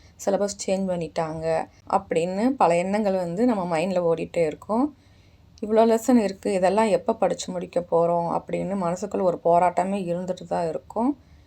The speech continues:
இந்த வருஷம் எக்ஸாம்ல செலக்ட் ஆனவங்ககிட்ட கேட்டா தான் தெரியும், அவங்களுக்கு பின்னாடி எவ்வளோ உழைப்பு இருக்குன்னு. நம்ம சின்ன சின்ன விஷயங்களுக்கெல்லாம் பயந்துட்டு இருக்கிறது தான் நம்மளுடைய மைனஸ் பாயிண்ட்டே. ஒரு குட்டி கதை சொல்றேன். ஒரு கிராமத்துல ஒரு குடிசை வீடு இருந்தது.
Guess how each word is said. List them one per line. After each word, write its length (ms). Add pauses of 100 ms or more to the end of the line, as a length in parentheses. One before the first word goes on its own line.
(220)
இந்த 160
வருஷம் 160
எக்ஸாம்ல 600
செலக்ட் 300
ஆனவங்ககிட்ட 320
கேட்டா 280
தான் 220
தெரியும், 580
அவங்களுக்கு 480
பின்னாடி 360
எவ்வளோ 300
உழைப்பு 420
இருக்குன்னு. 600 (520)
நம்ம 200
சின்ன 220
சின்ன 240
விஷயங்களுக்கெல்லாம் 880
பயந்துட்டு 340
இருக்கிறது 540
தான் 220
நம்மளுடைய 420
மைனஸ் 460
பாயிண்ட்டே. 480 (340)
ஒரு 120
குட்டி 260
கதை 280
சொல்றேன். 680 (320)
ஒரு 140 (100)
கிராமத்துல 580
ஒரு 200
குடிசை 380
வீடு 300
இருந்தது. 540